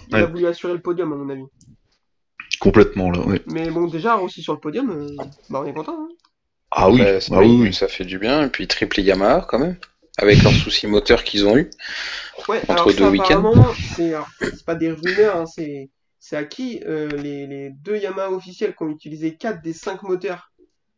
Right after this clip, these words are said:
Speaker 1: euh, euh, qui leur sont alloués, ils en ont même jeté un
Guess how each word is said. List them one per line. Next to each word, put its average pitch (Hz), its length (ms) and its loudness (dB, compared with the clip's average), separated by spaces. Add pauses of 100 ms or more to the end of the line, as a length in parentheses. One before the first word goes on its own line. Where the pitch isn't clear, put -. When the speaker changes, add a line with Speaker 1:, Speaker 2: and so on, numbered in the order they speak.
(360)
Speaker 1:
euh, 147 280 -10 (240)
euh, 147 340 -6
qui - 140 -18
leur 147 160 -10
sont 160 140 -6
alloués, 185 320 0
ils 185 160 -6
en 165 60 0
ont 175 60 0
même 185 180 -4
jeté 220 480 -6
un 214 200 0